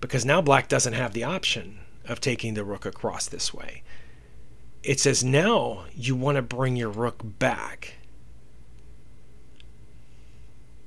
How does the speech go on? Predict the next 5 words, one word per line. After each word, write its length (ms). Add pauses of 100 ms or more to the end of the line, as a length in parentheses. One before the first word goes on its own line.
(1700)
H 320
two 440
or 240
H 280
one. 420